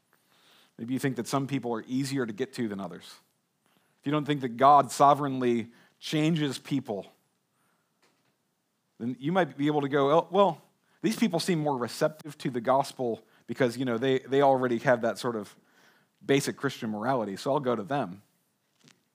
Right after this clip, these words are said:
We'll do that. We won't worry about the, these other people who might not have that sort of background, upbringing, whatever else. But if you believe in a sovereign God, you can go to the worst axe murderer on the face of the planet with confidence, knowing that if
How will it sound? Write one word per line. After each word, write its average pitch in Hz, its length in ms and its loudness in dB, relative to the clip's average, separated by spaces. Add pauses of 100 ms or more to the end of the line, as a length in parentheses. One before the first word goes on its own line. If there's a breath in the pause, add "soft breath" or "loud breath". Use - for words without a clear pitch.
(200)
We'll 156 80 -8
do 151 160 -2
that. 127 360 2 (260 soft breath)
We 190 120 -2
won't 202 180 0
worry 170 160 6
about 147 220 6
the, 143 340 -4
these 143 160 0
other 160 220 2
people 139 280 -2
who 131 140 -2
might 131 220 2
not 123 180 -2
have 131 200 0
that 123 180 0
sort 127 180 -4
of 110 240 -6 (320 soft breath)
background, 127 500 0
upbringing, 113 420 -4
whatever 104 340 -6
else. - 380 -8 (640 soft breath)
But - 80 -6
if 143 80 -2
you 208 60 -2
believe 196 260 2
in 190 60 2
a 156 60 2
sovereign 165 400 6
God, 165 400 0 (260 soft breath)
you 202 120 -2
can 233 140 -2
go 170 120 6
to 147 80 4
the 131 120 -2
worst 190 520 2
axe 175 280 0
murderer 196 320 4
on 143 80 2
the 131 80 0
face 185 260 0
of 196 80 -6
the 156 60 0
planet 180 420 2 (320 loud breath)
with 147 240 -2
confidence, 233 580 2
knowing 185 300 2
that 160 180 4
if 185 160 2